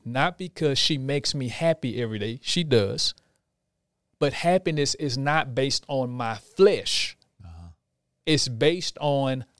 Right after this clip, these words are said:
Speaker 1: I'm in the middle of what Yehovah created me to do.
Speaker 2: Yeah, right.
Speaker 1: So Shavonna, over the years of our marriage, has always pushed me toward obey God.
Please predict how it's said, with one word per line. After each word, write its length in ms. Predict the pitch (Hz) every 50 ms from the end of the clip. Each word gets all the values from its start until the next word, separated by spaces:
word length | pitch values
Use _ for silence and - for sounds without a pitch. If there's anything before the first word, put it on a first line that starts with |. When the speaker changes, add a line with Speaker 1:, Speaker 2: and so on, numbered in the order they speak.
| _ -
Speaker 1:
I'm 220 | 131 135 135 139
in 160 | 135 135 131
the 80 | 127 123
middle 520 | 123 127 131 147 170 180 160 143 127 123
of 200 | - 135 127 110
what 260 | 113 123 131 127 113 120
Yehovah 540 | 120 120 107 113 123 127 113 123 117 113 107
created 360 | - 135 123 117 110 107 104
me 100 | 104 92
to 80 | 95
do. 240 | 92 90 101 98 82 -
Speaker 2:
Yeah, 260 | - 92 90 87 85 90 - _ -
right. 240 | 101 87 82 80 - _ _ _ _ _ _ _ _ _ _ -
Speaker 1:
So 640 | - - - - 143 135 131 131 127 120 - - _ -
Shavonna, 880 | - - - 156 123 113 117 117 147 156 180 190 180 160 135 127 131 - _ _ _ _ _ _ _ _ _ _ _ _ _ _ -
over 320 | 156 170 165 147 156 147
the 160 | 131 131 127
years 360 | 117 120 135 151 170 170 -
of 100 | 151 135
our 140 | 135 123 120
marriage, 520 | 117 127 143 151 160 147 127 113 104 - - _ _ _ _
has 280 | - 143 127 113 110 - _ -
always 600 | - 151 170 180 180 349 170 165 160 147 139 -
pushed 440 | - - - - 202 208 - - -
me 200 | - 147 139 139
toward 520 | - - - 170 165 143 131 123 113 - _ _ _ _ _ _ _ _ _ -
obey 380 | - 180 180 165 143 156 151 143
God. 460 | 131 151 147 139 120 - - - _